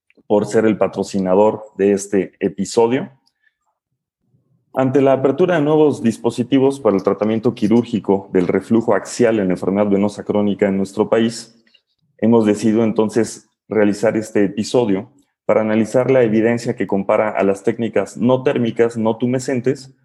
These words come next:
contra los métodos tradicionales para el tratamiento quirúrgico en la enfermedad venosa crónica. Recordemos, para quienes no estén tan familiarizados,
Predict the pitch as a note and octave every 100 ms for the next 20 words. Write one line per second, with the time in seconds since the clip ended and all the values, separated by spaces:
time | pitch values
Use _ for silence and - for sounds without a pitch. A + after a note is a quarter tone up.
0 | _ - A2+ G#2+ A2+ G#2+ G#2+ A#2 C#3 D3
1 | B2+ - A2+ G#2 - A2 A#2+ A#2 C3+ -
2 | - _ _ _ G#2 G2+ G2 G2 G#2+ A2
3 | A2+ B2+ G#2+ G#2 - - G2 F#2 F#2 F#2
4 | F#2+ G2 F#2+ F#2 - - A2+ A2 F2+ -
5 | - _ _ _ _ G#2+ A2+ - A#2 B2
6 | C#3 C3 C#3 C3+ A2 G#2 G2+ G#2+ G#2 G2
7 | A2 G#2 A2 G#2+ A2 G#2+ G#2 G2 F#2 F#2
8 | G2 A2+ G#2+ C3+ -